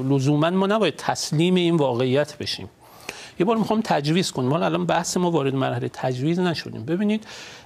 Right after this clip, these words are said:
از بالا اراده وجود داشته دایره قدرت و سیاست ورزی رو محدود بکنه. ببین، من الان در اینجا نشستم، قبلاً من می‌تونستم تو کل دانشگاه‌های ایران صحبت بکنم، برم تو دانشگاه. قبلاً آقای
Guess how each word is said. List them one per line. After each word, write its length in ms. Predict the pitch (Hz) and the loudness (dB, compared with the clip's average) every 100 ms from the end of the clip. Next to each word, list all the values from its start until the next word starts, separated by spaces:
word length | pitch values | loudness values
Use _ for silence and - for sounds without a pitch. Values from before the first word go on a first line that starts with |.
| - | -4
از 360 | 160 170 156 151 | -2 0 0 2
بالا 380 | 160 165 190 - | 2 2 2 0
اراده 500 | 156 147 151 143 185 | 0 0 0 2 2
وجود 400 | 190 160 160 - | 0 0 -2 -2
داشته 480 | 127 - - 120 120 | -6 -4 -4 -4 -2
دایره 600 | 139 139 143 147 185 202 180 | 0 2 4 2 2 0 -2
قدرت 480 | 135 123 120 104 - | -4 -4 -4 -6 -4
و 60 | 127 | -4
سیاست 500 | - 135 131 139 135 | -2 -4 -4 -6 -2
ورزی 380 | 135 135 135 180 | -2 0 0 0
رو 80 | |
محدود 580 | 202 175 120 - 175 - | 0 0 -4 -2 -2 -2
بکنه. 420 | - - 92 92 - _ _ - - - | -10 -14 -14 -16 -20 _ _ -20 -20 -6
ببین، 160 | 185 208 | 0 2
من 220 | 190 226 | 2 2
الان 300 | 185 151 190 | 0 -2 0
در 180 | 190 185 - - | 0 -2 -4 -2
اینجا 360 | 147 131 160 | 0 2 2
نشستم، 600 | 151 107 117 - - 113 | 0 -4 -6 -8 -10 -4
قبلاً 300 | 131 143 156 | 0 0 0
من 160 | 185 190 | 0 -2
می‌تونستم 540 | 190 - 185 - 185 | -2 -2 -4 -2 -6
تو 120 | 165 - | -6 -2
کل 280 | 190 202 | 0 2
دانشگاه‌های 560 | 190 160 135 - 143 156 | 0 0 -2 -2 0 0
ایران 200 | 170 160 - | 0 -4 -10
صحبت 440 | - 135 - 156 - | -8 -4 -2 -2 -4
بکنم، 340 | 113 90 92 113 | -10 -10 -14 -6
برم 280 | 143 147 143 | -4 -2 -4
تو 80 | 135 | -2
دانشگاه. 640 | 131 101 - - 98 98 - | -2 -4 -10 -12 -12 -12 -2
قبلاً 340 | 147 139 185 | 0 2 0
آقای 280 | 156 175 190 | 2 2 0